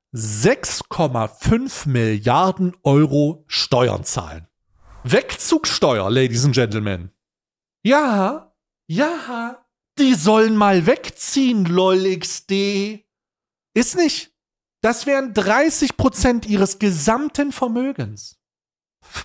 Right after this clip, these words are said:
Die gehen nicht. Natürlich gehen die nicht. Weil die geben natürlich nicht dreißig Prozent ihres Gesamtvermögens auf.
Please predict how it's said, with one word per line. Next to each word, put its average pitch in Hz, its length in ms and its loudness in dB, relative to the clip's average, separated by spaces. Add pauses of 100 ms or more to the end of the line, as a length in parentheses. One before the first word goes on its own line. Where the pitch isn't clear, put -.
(320)
Die 165 300 0
gehen 170 400 4
nicht. - 480 -8 (100)
Natürlich 208 720 2
gehen 127 380 2
die 123 160 4
nicht. - 560 -2 (600)
Weil 151 180 2
die 156 180 -4
geben 196 320 2
natürlich 185 500 2
nicht 160 360 2
dreißig 135 520 2
Prozent 170 500 2
ihres 190 300 0
Gesamtvermögens 139 1200 2
auf. 98 540 -6